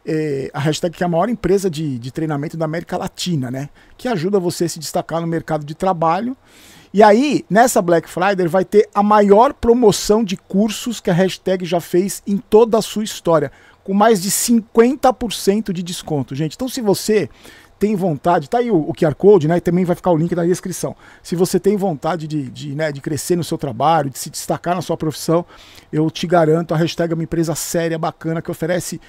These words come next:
cursos sensacionais, com excelentes profissionais. E essa promoção super bacana que vai dos dias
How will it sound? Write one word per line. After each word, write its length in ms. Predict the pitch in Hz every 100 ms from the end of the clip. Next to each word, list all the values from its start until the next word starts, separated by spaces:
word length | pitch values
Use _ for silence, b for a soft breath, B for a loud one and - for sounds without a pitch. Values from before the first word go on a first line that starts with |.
| B B _
cursos 380 | 202 220 196 -
sensacionais, 800 | 208 226 - 208 180 147 165 -
com 80 | 175
excelentes 520 | - 185 175 240 -
profissionais. 720 | 202 202 - 156 143 160 - B B -
E 80 | 170
essa 220 | 190 214
promoção 600 | 202 196 165 - 185 190
super 320 | - 220 233
bacana 380 | 190 160 196 202
que 120 | -
vai 160 | 175 196
dos 200 | 196 147
dias 360 | 170 175 -